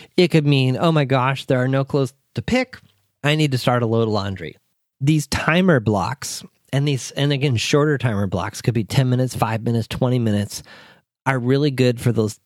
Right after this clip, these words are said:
tedious, painful things that you just don't wanna do, but that really,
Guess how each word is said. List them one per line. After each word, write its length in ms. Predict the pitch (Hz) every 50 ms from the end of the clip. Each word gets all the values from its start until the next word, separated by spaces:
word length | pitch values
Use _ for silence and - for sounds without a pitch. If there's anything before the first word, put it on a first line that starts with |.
| _ -
tedious, 540 | - - - 147 139 135 135 131 123 - - -
painful 560 | - - 135 127 127 123 120 123 120 117 113
things 600 | - - - 120 117 110 107 104 107 98 - - - - - - - - - _ _ _ -
that 120 | 127 110
you 100 | 95 117
just 300 | 107 113 127 123 113 110
don't 220 | 117 127 123 127 127
wanna 200 | 120 120 113 104
do, 460 | 101 117 113 107 104 98 95 90 - - - - - _ _ _
but 200 | - 120 117 -
that 140 | - 117 -
really, 600 | 123 120 123 123 117 113 110 110 110 110 104 101